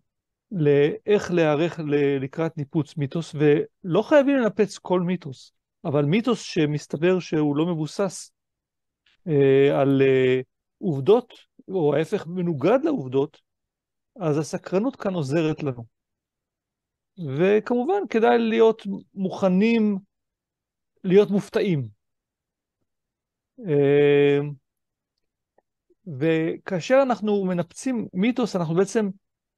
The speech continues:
אה, עושים איזשהו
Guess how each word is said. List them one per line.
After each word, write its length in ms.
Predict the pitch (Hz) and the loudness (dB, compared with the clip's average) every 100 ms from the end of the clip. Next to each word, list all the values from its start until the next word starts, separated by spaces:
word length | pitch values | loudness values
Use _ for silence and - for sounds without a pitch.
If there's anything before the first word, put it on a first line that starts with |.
| - | -6
אה, 480 | 185 156 151 147 147 165 _ _ _ _ _ _ _ - _ - _ _ _ _ _ _ _ _ _ _ _ _ _ _ _ | 0 4 6 4 2 -4 _ _ _ _ _ _ _ -20 _ -20 _ _ _ _ _ _ _ _ _ _ _ _ _ _ _
עושים 400 | 190 - 269 294 | -18 -4 -2 0
איזשהו 680 | 320 233 - 220 202 196 - | 0 0 0 2 2 2 -2